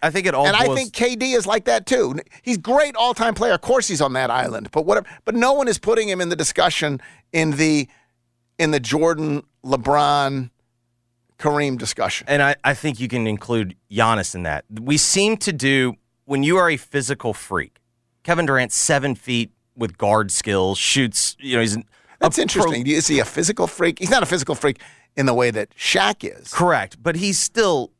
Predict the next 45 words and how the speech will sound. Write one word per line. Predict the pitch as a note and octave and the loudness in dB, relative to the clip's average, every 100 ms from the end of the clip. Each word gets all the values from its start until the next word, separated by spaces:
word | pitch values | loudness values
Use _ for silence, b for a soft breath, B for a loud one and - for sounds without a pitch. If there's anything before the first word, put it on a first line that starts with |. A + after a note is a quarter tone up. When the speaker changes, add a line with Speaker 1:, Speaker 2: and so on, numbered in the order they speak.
| _ - | _ -6
Speaker 1:
seven | - G3+ E3 C#3+ | 0 2 2 0
feet | G3+ | 0
Speaker 2:
Different, | D#3 D3+ C#3+ | 0 0 0
Speaker 1:
with | D3 C3 | -2 0
Speaker 2:
yes. | B2+ | -2
Speaker 1:
the | G2+ | 0
guard, | B2+ A2 G#2 - | 2 2 -2 -2
and | B2+ B2+ | -4 -2
the | |
same | - D#3+ | 0 0
thing | - C#3 B2 | 0 -2 0
with, | A2+ A#2 | -2 0
like, | G2 | 0
Giannis. | C3+ E3+ G#2 F2+ - | 2 0 0 -4 0
Obviously, | F3 E3+ D#3 C3 | 0 0 -2 -4
Giannis | C3+ C#3+ A#2 | 0 0 -2
isn't | B2+ A#2 G#2+ | -4 -4 -4
the | |
freak | - - A#2 A2+ - | -6 -2 0 0 -6
that | A2+ G2+ F2+ - | 0 2 0 -2
Shaq | - E3+ D#3+ C#3+ | 0 2 2 2
was, | A2+ G2+ | -4 -4
but | G#2 A2 - _ _ - | -4 -6 -6 _ _ -10
you | C3+ | -4
sit | - - | -2 0
there | C#3+ | 0
and | B2 | 2
you | A#2 | 2
watch | A2+ - | 2 0
a | |
Speaker 2:
I | G2+ | -2
think | |
Speaker 1:
seven-footer | D3+ B2+ - F#4+ C#3 | 0 2 2 2 2
Speaker 2:
that's | A#2+ | 2
fair. | G#2 B2 | 2 2
Speaker 1:
run | A#2+ | 2
like | A#2 | 2
Speaker 2:
Giannis | D#3 G3 G#3 - | 2 2 0 0
Speaker 1:
a | |
gazelle. | D3+ | 0
Speaker 2:
is | A2 | 2
also | C3+ C#3 - B2+ | 2 0 0 -2
in | B2+ B2+ | -2 0
that. | A#2+ A#2+ _ _ | 2 0 _ _
N-, | D3 | -12